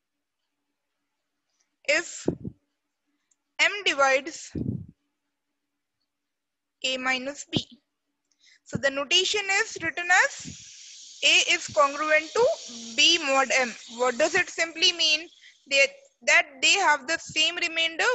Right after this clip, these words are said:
when they are divided by some integer, positive integer m. And also if they are not congruent, it is denoted in this way, A is not congruent to B mod M. Now,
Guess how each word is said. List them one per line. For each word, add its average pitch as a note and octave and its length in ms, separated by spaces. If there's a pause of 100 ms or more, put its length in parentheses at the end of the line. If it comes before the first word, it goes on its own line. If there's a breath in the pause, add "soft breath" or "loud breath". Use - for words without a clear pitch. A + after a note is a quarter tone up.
when C#4 220
they C#4 100
are C#4 140
divided C#4+ 540
by D#4+ 160 (580)
some F#4 240 (100)
integer, D#4+ 380 (380)
positive D4+ 440
integer D4 420 (640)
m. B3 160 (440 soft breath)
And D4+ 120
also E4+ 320
if G#4 240
they D#4+ 80
are D#4 120
not D#4+ 200 (180)
congruent, C#4+ 540 (160)
it C#4 160
is - 420
denoted D4 480 (220)
in B3+ 100
this A#3+ 240
way, D#4+ 140 (180)
A C4+ 220
is D4+ 160
not C4 260 (140)
congruent D4+ 500 (100)
to A4+ 120 (960)
B C#4 200
mod C4 320 (100)
M. A#3+ 120 (3750)
Now, A#3+ 200